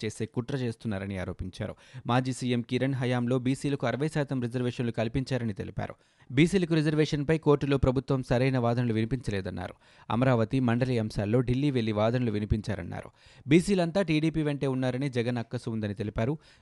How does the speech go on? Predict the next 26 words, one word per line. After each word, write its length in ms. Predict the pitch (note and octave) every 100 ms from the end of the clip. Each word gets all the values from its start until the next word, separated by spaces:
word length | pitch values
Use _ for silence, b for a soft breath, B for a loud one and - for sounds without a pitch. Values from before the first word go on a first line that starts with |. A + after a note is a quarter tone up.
| -
రాజకీయ 440 | A#2 B2+ - C3
ప్రయోజనాల 480 | A#2+ A#2+ B2 B2+ A#2+
కోసం 340 | A#2+ A#2+ B2
జగన్ 280 | A2+ A2+ B2+
ప్రభుత్వం 400 | A#2+ A2+ A#2+ F3+ -
ఆర్డినెన్స్ 460 | A#2 B2+ B2 -
తెస్తోందని, 560 | A#2+ - B2+ A#2+ C3+ G3 b b b
వైసీపీ 420 | B2 D#3+ G3+ F#3
స్వార్థం 380 | F3+ D#3+ D3 D3+
కోసం 320 | D3+ D3 F3
బీసీలు 360 | C#3 C#3 - C#3
బలి 180 | B2 B2
కావాలని 480 | C3+ A#2+ A#2 A2 A2+
కొల్లు 220 | A2+ A2+
రవీంద్ర 320 | A2 B2 A#2+
ప్రశ్నించారు. 720 | A2+ - G2 - - - _ _ A#2+
ఏడాది 320 | C3+ C#3 C3
పాలనపై 460 | C3+ C3 D3+ F3
సీఎం 320 | F3 D#3 D3+ C3+
జగన్ 320 | C#3 C#3+ B2+
వరుస 200 | B2+ C#3+
సమీక్షలు 440 | C#3+ C3 - C3+
చేపట్టనున్నారని 720 | B2 A#2+ C3 B2+ A#2+ A2+ A#2+
ప్రభుత్వ 380 | D3 B2+ C3+ C3+
వర్గాలు 300 | A2+ G#2+ A2+
చెబుతున్నాయి. 420 | G#2 G#2+ G2+ G2